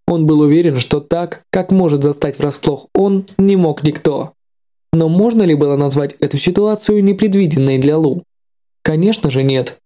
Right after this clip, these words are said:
Лу сразу же нанёс удар по нему, словно он намеренно дожидался противника, пока тот подойдёт поближе. Удар. Мгновенное использование. Перезарядка пятнадцать секунд.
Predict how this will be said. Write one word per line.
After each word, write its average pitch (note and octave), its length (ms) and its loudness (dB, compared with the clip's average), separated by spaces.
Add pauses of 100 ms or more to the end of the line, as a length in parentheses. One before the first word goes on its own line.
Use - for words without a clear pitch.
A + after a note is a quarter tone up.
(460)
Лу A3+ 240 2
сразу E3 360 -2
же C3+ 100 0
нанёс C#3 400 0
удар D#3 320 0
по - 80 -4
нему, C3+ 400 -2 (140)
словно F#3 360 0
он E3+ 140 2
намеренно E3 680 2
дожидался C#3+ 580 0
противника, F3+ 760 0 (300)
пока G#3 280 -4
тот F3+ 220 -4
подойдёт C#3+ 420 0
поближе. D3 600 -2 (640)
Удар. G3 400 -2 (320)
Мгновенное E3 760 2
использование. C3+ 800 -2 (340)
Перезарядка G#3 560 0
пятнадцать F3+ 540 -2
секунд. D3+ 480 -4